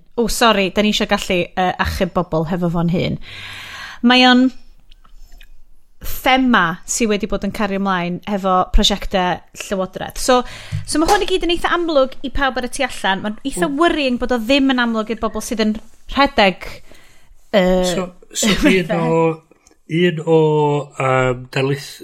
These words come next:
Speaker 2: yy, darlithoedd gynta o'n i'n ges i coleg, oedd y sôn amdan prosiectau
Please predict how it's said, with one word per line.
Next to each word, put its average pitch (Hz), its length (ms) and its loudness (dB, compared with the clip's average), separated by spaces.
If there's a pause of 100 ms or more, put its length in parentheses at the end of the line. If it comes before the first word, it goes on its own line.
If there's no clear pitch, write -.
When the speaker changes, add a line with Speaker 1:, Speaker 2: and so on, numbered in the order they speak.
Speaker 2:
yy, 127 220 4
darlithoedd 131 460 -2
gynta - 460 0
o'n 120 220 0
i'n 113 200 2 (160)
ges - 260 0
i 117 60 -14
coleg, 113 540 2 (600)
oedd 120 220 4
y 113 80 0
sôn 113 320 2
amdan 107 560 0 (840)
prosiectau 120 840 0